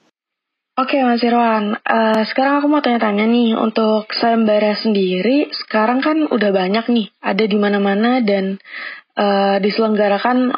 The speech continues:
oleh banyak pihak juga gitu. Nah, yang ikut juga bisa dari berbagai kalangan, bisa dari yang semester awal, eh, bisa mahasiswa semester akhir, atau malah mungkin banyak yang udah profesional gitu. Nah,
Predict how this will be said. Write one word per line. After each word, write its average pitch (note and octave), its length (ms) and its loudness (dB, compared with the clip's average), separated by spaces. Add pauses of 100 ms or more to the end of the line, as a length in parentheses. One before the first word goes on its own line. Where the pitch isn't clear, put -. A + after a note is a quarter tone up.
oleh G#3+ 220 0
banyak G3 260 -2
pihak F#3+ 320 -4
juga G3+ 480 0
gitu. F3 380 -8 (480)
Nah, A3+ 160 0
yang G3 180 0
ikut C#4+ 400 -2
juga G#3 380 0
bisa G3+ 340 0
dari A3 460 2
berbagai G3+ 400 0
kalangan, A#3+ 640 0 (320)
bisa G3+ 240 0
dari G3+ 240 2
yang G3+ 100 0
semester G3 460 0 (400)
awal, B3+ 680 2
eh, G3+ 380 0
bisa F#3+ 240 -2
mahasiswa G3+ 480 0
semester G3 320 -2
akhir, B3 560 2
atau G#3 340 0
malah G3+ 320 2 (460)
mungkin C4+ 560 0
banyak G#3+ 340 0
yang G#3+ 220 0
udah G3 240 0
profesional G3 800 0
gitu. E3+ 320 -10 (420)
Nah, G#3 300 0